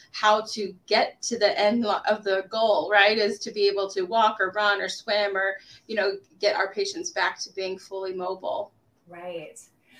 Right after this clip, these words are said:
Speaker 2: So talk to me a little bit as, as far as, you know, kind of working up the chain and being involved in, in many different specialties. Um, what are some of the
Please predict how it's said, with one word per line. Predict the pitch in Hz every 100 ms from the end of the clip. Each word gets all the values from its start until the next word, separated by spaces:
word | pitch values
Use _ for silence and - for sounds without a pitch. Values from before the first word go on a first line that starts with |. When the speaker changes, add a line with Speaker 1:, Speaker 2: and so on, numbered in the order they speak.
| - -
Speaker 2:
So | 403 427
talk | - 381 494
to | - 587 508
me | 339
a |
little | 254 233
bit | 214 202
as, | 196 196 -
as | 208 208
far | 208 208
as, | 202 202
you | 202
know, | 190
kind | - 196 190
of |
working | 202 208 247 226
up | 214
the | 208
chain | - 190 190
and | 175
being | 180 185
involved | 170 190 196 196 185
in, |
in | 180 180 175
many | 196 220
different | 208 208 185 175
specialties. | - - - 175 175 170 165 - _ _ _ -
Um, | 196 208 196 190 208
what | 269
are | 453
some | 466 285 277
of | 262 233
the | 247 226 226 -